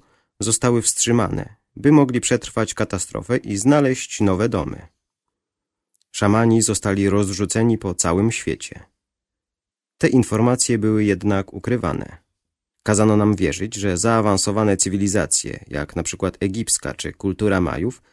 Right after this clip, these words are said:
z Ameryki Środkowej, wyłoniły się, nie pozostawiając śladów, stopniowego rozwoju, który doprowadził ich do cywilizacyjnego szczytu. Mamy wierzyć, że niesamowita wiedza matematyczna,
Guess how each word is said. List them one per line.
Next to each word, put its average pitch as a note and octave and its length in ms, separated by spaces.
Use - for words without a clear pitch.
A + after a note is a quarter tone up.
z - 80
Ameryki F#2+ 380
Środkowej, E2 580
wyłoniły B2 560
się, G#2+ 200
nie C3+ 200
pozostawiając G2+ 680
śladów, - 480
stopniowego D3 580
rozwoju, A#2+ 440
który F#2+ 300
doprowadził E2+ 580
ich C#3 260
do G#2+ 180
cywilizacyjnego B2 920
szczytu. - 420
Mamy A2+ 240
wierzyć, G#2+ 440
że F2+ 220
niesamowita G#2 640
wiedza F#2+ 340
matematyczna, G2 840